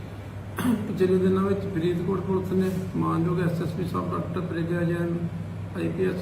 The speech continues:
ਦੀਆਂ ਹਦਾਇਤਾਂ ਮੁਤਾਬਕ ਨਸ਼ਿਆਂ ਦੇ ਖਿਲਾਫ ਕਾਰਵਾਈ ਕਰਦਿਆਂ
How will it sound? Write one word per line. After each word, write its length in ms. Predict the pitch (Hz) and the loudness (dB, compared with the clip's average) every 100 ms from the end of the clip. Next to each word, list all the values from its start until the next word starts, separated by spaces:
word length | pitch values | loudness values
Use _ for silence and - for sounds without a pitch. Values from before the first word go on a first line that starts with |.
| - 180 | -4 -2
ਦੀਆਂ 160 | 185 | -2
ਹਦਾਇਤਾਂ 580 | 185 190 156 165 156 170 | -2 -2 0 0 0 0
ਮੁਤਾਬਕ 520 | 170 165 170 165 165 - - - - - - | 0 0 0 0 -2 -4 -6 -6 -8 -8 -4
ਨਸ਼ਿਆਂ 340 | 180 - 190 190 | -2 0 2 2
ਦੇ 120 | 190 | 2
ਖਿਲਾਫ 460 | 175 170 87 180 185 180 - - - | 2 0 0 0 -2 -4 -8 -10 -6
ਕਾਰਵਾਈ 340 | 180 170 175 185 | -2 0 2 2
ਕਰਦਿਆਂ 500 | 175 160 156 156 | 2 0 2 2